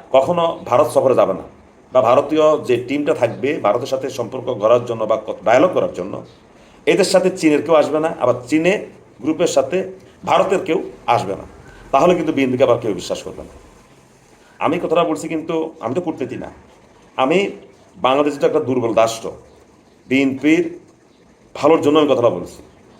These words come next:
তাহলে কি হবে? বিএনপির যে বাইরের বহিঃশক্তি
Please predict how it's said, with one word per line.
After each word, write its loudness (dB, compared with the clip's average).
তাহলে 4
কি -2
হবে? 4
বিএনপির 0
যে -2
বাইরের 4
বহিঃশক্তি 0